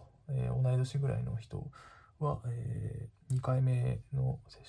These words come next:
種、モデルナですね、二回目で、えー、四十度の、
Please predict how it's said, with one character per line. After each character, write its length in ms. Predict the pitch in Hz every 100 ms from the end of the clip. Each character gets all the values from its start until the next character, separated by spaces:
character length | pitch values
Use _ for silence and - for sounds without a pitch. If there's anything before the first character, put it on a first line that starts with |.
| -
種、 120 | - 131
モ 160 | 120
デ 100 | 117
ル 80 | 117
ナ 140 | 113
で 80 | -
す 80 | -
ね、 180 | 127 -
二 100 | 131
回 220 | 131 127
目 120 | 127 123
で、 240 | 160 160
え 60 | 135
ー、 40 | 131 - - -
四 240 | 139 135 151
十 240 | 147 135
度 140 | 113 110
の、 140 | -